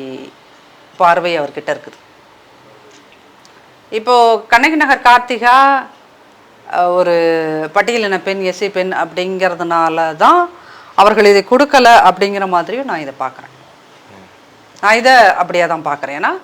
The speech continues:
அதுக்கு நாங்க, நான் இந்த மாதிரி நிறைய வலைதளங்கள்ல கேள்வி வந்தப்போ அவங்க என்ன சொன்னாங்க அப்படின்னா, ஆஹ், இந்த விளையாட்டுத்துறையில, ஆஹ், அந்த நாமினேஷன்ல இப்படி தான் கொடுக்க முடியுங்கிற ஒரு தொகை இருக்கிறதுனால, அதுல பதினஞ்சு லட்சம்னு போட்டிருக்குது, நாங்க எக்ஸ்ட்ரா பத்து லட்சம் போட்டு நாங்க கொடுத்துருக்கோம் அப்படின்னு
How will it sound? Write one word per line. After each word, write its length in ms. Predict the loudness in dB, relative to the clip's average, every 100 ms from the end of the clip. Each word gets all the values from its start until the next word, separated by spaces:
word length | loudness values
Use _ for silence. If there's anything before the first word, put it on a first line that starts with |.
| -18 -20 -20 -6
அதுக்கு 460 | 2 2 4 4 4
நாங்க, 380 | 4 0 -2 -4
நான் 160 | -2
இந்த 200 | -2 0
மாதிரி 220 | 2 2 2
நிறைய 300 | 0 2 2
வலைதளங்கள்ல 600 | 2 0 -2 -4 -4 -4
கேள்வி 400 | -2 -2 -2 -4
வந்தப்போ 340 | -4 -4 -2
அவங்க 260 | 0 0 -4
என்ன 140 | -6
சொன்னாங்க 480 | -6 -8 -8 -10 -12
அப்படின்னா, 320 | -12 -10 -10 -10 -20 -20 -20 -18 -6
ஆஹ், 460 | -2 -2 -2 -4
இந்த 420 | -6 -8 -6 -4 -2
விளையாட்டுத்துறையில, 920 | 2 4 2 0 -2 0 0 -2 -4 -2 -2 -2 -4 -6 -10 -20 -20 _ _
ஆஹ், 280 | -6 -6 -4
அந்த 280 | -6 -2 0
நாமினேஷன்ல 600 | 2 0 -2 -6 -6 -6
இப்படி 220 | -6 -4
தான் 200 | -4 -4
கொடுக்க 260 | -6 -2 -2
முடியுங்கிற 540 | -2 -4 -4 -4 -4
ஒரு 160 | -4 -4
தொகை 320 | -6 -6 -6
இருக்கிறதுனால, 600 | -8 -10 -8 -10 -10 -12 -14 -20 -20 -20 -20 -2
அதுல 200 | 0 0 0
பதினஞ்சு 380 | 0 0 0 0
லட்சம்னு 200 | 0 -6
போட்டிருக்குது, 380 | -4 -4 -2 -2
நாங்க 220 | -2 -2
எக்ஸ்ட்ரா 260 | -4 0 0
பத்து 200 | 0 -2
லட்சம் 260 | -4 -4
போட்டு 240 | -4 -4 -4
நாங்க 340 | -6 -6 -12
கொடுத்துருக்கோம் 500 | -12 -10 -6 -4 -6
அப்படின்னு 460 | -8 -8 -4 -4